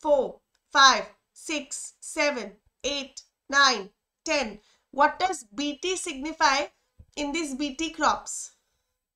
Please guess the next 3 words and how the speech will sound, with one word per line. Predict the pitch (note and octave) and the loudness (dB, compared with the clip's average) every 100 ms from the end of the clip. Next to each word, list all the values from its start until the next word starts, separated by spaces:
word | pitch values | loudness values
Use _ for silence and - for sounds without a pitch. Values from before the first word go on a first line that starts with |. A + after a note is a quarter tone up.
| _ _ _ _ _ _ _ _ _ _ _ _ _ _ _ _ _ _ _ _ _ _ _ _ _ _ _ _ _ _ _ _ _ _ _ _ _ _ _ _ - | _ _ _ _ _ _ _ _ _ _ _ _ _ _ _ _ _ _ _ _ _ _ _ _ _ _ _ _ _ _ _ _ _ _ _ _ _ _ _ _ 0
वंडरफुल | A#3 C4+ C#4+ E4 F4+ | 2 4 2 -2 -4
तन्मय, | D#4 D4+ C4+ A#3 A3 _ _ _ _ | -2 -2 -2 -4 -6 _ _ _ _
Bacillus | F#3 F#3 C#4 B3+ B3+ E4 E4 F4+ | -14 4 8 8 4 -4 -2 -2